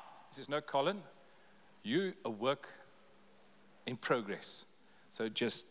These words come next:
chill." Douglas Moo says,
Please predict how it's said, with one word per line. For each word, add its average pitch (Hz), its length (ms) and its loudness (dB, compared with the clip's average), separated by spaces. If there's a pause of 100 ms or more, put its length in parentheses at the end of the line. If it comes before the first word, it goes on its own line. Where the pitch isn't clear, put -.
(160)
chill." - 280 -2 (1800)
Douglas 156 380 10
Moo 160 160 8
says, 156 380 8